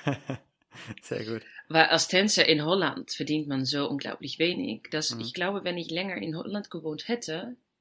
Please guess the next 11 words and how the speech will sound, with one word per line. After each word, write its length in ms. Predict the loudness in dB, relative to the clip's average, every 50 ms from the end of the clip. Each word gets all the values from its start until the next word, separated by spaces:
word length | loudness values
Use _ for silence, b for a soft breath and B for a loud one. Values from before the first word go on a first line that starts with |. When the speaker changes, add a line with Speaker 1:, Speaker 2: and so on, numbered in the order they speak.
| _ _
Speaker 2:
hätte 160 | -8 -8 -6
ich 140 | -6 -6 -4
aufgehört 400 | -6 -6 -6 -8 -10 -8 -8 -8
mit 140 | -10 -8
dem 120 | -8 -10 -10
Beruf. 220 | -10 -12 -16 -20 _ _ _ _ _ _ _ _ _ _ _ _ b b b b b b b b b b b b b b b b b b b _
Speaker 1:
Mhm. 80 | -4 0
Speaker 2:
Weil 200 | 2 2 4 4
man 340 | 2 2 0 0 -2 -4 -10 _ _ _ -20 -20 _ _
so 440 | -6 -2 2 4 4 6 6 4 4
unglaublich 1120 | 2 0 0 0 0 0 2 0 0 -2 -2 -2 -2 0 0 -2 -6 -8 -8 -10 -10 -12